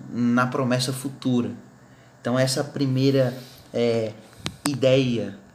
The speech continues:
daquilo que o evangelho produz nas pessoas, né? Segundo, ele produz aí um movimento de dentro pra fora. A gente consegue perceber a ética do evangelho no, em Mateus, do capítulo cinco ao, ao capítulo sete,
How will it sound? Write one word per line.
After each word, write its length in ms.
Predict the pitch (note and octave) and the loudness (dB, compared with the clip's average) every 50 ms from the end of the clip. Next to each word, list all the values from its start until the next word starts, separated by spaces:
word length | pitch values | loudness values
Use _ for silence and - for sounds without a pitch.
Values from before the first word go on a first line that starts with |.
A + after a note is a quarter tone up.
| - - - | -20 -20 -14
daquilo 420 | A2 G#2+ A2 G#2 - - C3 B2 | -8 -6 -6 -6 -2 -2 -2 -2
que 160 | A#2+ A#2+ - | -2 -2 -2
o 60 | B2 B2+ | 0 0
evangelho 400 | A#2+ A#2 A#2+ A#2+ B2 A#2 A#2+ B2 | 0 0 -2 -2 0 0 -2 -2
produz 420 | A#2+ B2 B2 A#2+ A2+ A#2+ A#2+ A#2 | -2 -2 -2 0 0 0 0 0
nas 200 | A#2 A2+ A2+ - | -2 -4 -6 -8
pessoas, 600 | - - A2+ A2 - - A2 A2+ A2 G#2 G#2 G2 | -6 -8 -8 -6 -4 -4 -2 -2 -2 -2 -4 -4
né? 260 | G#2+ B2 C3 C3+ C3 - - - - - - | -2 -2 -2 -2 -4 -10 -16 -18 -20 -20 -14
Segundo, 380 | - - B2+ B2+ E3+ G3 F#3+ | -8 -6 -2 0 2 2 4
ele 140 | F3 E3 E3 | 2 2 0
produz 420 | D#3+ D#3 D#3+ D#3+ C#3 D3+ D#3+ D#3+ D#3 | 0 -2 -2 -2 0 0 0 0 2
aí 320 | D#3+ D3+ D#3 D#3+ D#3+ D#3 - - - | 0 0 0 -2 -4 -6 -8 -10 -8
um 40 | C#3+ | -4
movimento 540 | D3+ D#3 D#3 D3+ C#3 C#3 C#3+ D3 D#3 D#3 D3 | 0 0 0 0 0 -2 -2 -2 -2 -4 -6
de 140 | C3 B2+ B2+ | -6 -6 -4
dentro 340 | A#2+ C3 C#3+ D3 - D3 | -2 -2 -2 -2 -2 -6
pra 200 | C3+ - - D#3 | -8 -4 -4 -4
fora. 560 | - - - - - C3 B2 C3 C#3 C3+ B2 G#2 | -4 -4 -8 -8 -2 2 2 4 4 4 2 2
A 40 | |
gente 220 | G#2+ A2 A#2+ A#2+ - | 0 0 -2 -4 -4
consegue 400 | - - B2+ B2 - B2+ B2+ C3 | -6 -6 -6 -2 -2 -2 -2 -2
perceber 380 | - C3 B2+ - A#2+ A#2+ B2+ | -4 -6 -6 -4 -4 0 0
a 120 | B2 G#2 G#2+ | 0 2 2
ética 640 | G#2+ A2 A2+ A#2+ B2 B2 - - C3 B2+ - A#2+ | 2 4 4 4 4 2 -2 -6 -6 -4 -4 -4
do 140 | A2+ A#2 A2+ | -2 0 0
evangelho 640 | G#2+ G#2+ A2 A2 G#2 G2+ A2+ A2+ A2+ A#2 A2+ A2+ A#2 - - - - - - | 0 0 -2 -4 -4 -2 0 0 0 0 0 -2 -6 -10 -16 -18 -20 -12 -4
no, 200 | - A#2+ A#2+ A#2+ A#2+ | -2 0 0 0 0
em 100 | C3 B2 | 0 0
Mateus, 540 | B2 A#2+ A2+ A2+ - - A2+ A#2 A#2 A#2 A2+ | 0 0 -2 -4 -4 -2 0 0 0 0 -2
do 80 | A#2 | -4
capítulo 440 | G#2+ - A2+ A2+ B2+ A#2+ - B2 A2+ | -4 -4 -4 -4 -4 -4 -2 -2 -2
cinco 280 | A#2 - C3 A#2+ - A#2 | -2 -2 -4 -4 -2 -4
ao, 180 | A#2 A#2 G#2+ - | -4 -4 -4 -4
ao 200 | - G#2 G#2 G#2 | -2 -2 -2 -2
capítulo 460 | - A#2 G#2+ - B2+ A#2+ A#2+ A#2 A2 | -2 -6 -6 -4 -6 -6 -4 -6 -6
sete, 600 | - - - - - A2 G#2+ G2 G2 - - - | -4 -4 -4 -2 0 0 -2 -2 -2 -6 -8 -10